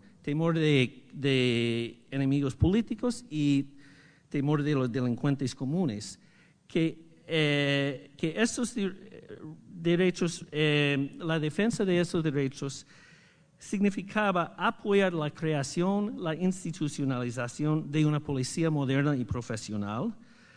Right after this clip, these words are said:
significa, ah, apoyar fiscales eficientes y protegidos de influencia po-, de incidencia política, apoyar sistemas judiciales que,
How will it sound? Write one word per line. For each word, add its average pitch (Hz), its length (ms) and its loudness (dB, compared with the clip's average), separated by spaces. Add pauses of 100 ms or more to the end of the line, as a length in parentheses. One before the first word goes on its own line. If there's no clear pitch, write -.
(460)
significa, 196 1120 2
ah, 143 380 4
apoyar 160 520 2
fiscales 156 800 -4
eficientes 170 880 -4
y 165 100 -6
protegidos 160 880 -2
de 151 80 0
influencia 135 520 -2
po-, 143 200 -10
de 135 320 -2
incidencia 135 600 -4
política, 139 720 -6 (800)
apoyar 165 500 2
sistemas 185 640 -2
judiciales 147 640 -2
que, 139 180 -4